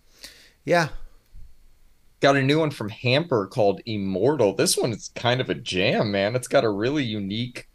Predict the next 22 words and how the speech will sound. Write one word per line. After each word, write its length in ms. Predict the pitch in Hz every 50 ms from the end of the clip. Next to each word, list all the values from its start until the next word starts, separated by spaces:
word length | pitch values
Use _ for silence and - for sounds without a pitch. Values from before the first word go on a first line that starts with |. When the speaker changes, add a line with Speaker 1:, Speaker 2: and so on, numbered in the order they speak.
| _ -
Speaker 2:
glitchy, 760 | - 107 98 107 120 123 120 - - 131 131 131 135 127 107
but 160 | 110 - -
subdued 640 | - - - 110 110 113 110 113 117 117 117 107 92
vibe 400 | - 92 90 98 107 110 113 113 -
to 200 | - 131 123 123
it 120 | 123 -
that 120 | 110 104
I'm 140 | 107 110 120 120
really 240 | 120 120 123 120
digging. 440 | 117 117 123 127 131 147 156 151 143
What 100 | 139 139
about 240 | 139 147 151 147 151
you? 220 | 175 147 104 92 - - - - - - _ -
Speaker 1:
Brazilian 840 | - 139 135 131 123 110 - - 127 131 143 156 156 156 151 151 147 139
electronic 760 | 139 139 139 139 139 135 - - 143 135 135 139 135 - 151
music, 360 | 147 147 131 131 135 127 -
man. 320 | 147 143 143 143 143 147
I'm 220 | 139 123 123 113 110
kind 260 | - - 131 123 123
of, 220 | 123 113 104 -
I'm 140 | - 113 104
kinda, 400 | - - 131 123 123 120 113 107